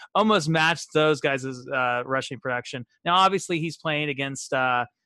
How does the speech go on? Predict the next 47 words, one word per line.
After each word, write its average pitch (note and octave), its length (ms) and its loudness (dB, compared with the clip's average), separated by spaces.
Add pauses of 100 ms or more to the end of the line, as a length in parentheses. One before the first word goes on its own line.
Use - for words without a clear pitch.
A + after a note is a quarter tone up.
(400)
um, A#2+ 580 -2 (240)
some D3 240 -4
really C3+ 160 2
poor B2+ 240 0
competition, A#2+ 600 -6
right? A#2 260 -4 (160)
But, C3+ 240 0 (720)
no, F3 160 2
he's E3 200 4
got G#3 140 4
the F#3+ 80 -4
production. G3 880 0 (120)
He's D3+ 160 -4
got D#3+ 100 0
the C#3 80 -6
draft C#3+ 340 -2
capital. C#3+ 640 2 (800)
You, G3 220 -2 (340)
and F3+ 200 0
he's E3 240 -2
going G3 220 2
to F#3 40 2
be F3+ 100 4
the E3 100 2
lead D#3 220 2
dog C#3 340 2
there. A#2+ 200 0
So D#3 160 -4
you F#3+ 160 0
can G#3+ 140 0
deny F3 260 4
that E3 180 2
all D3+ 120 2
you D3+ 180 2
like. C#3 320 0
And D#3+ 80 0
it's E3 100 -2
hard C4+ 260 4
for A#3 80 -6
me C4 100 2
to A3 60 2
wrap G3 180 4
my F3+ 100 0
head E3+ 320 0
around C3+ 500 0
him C#3+ 320 -8
being, C3 540 -6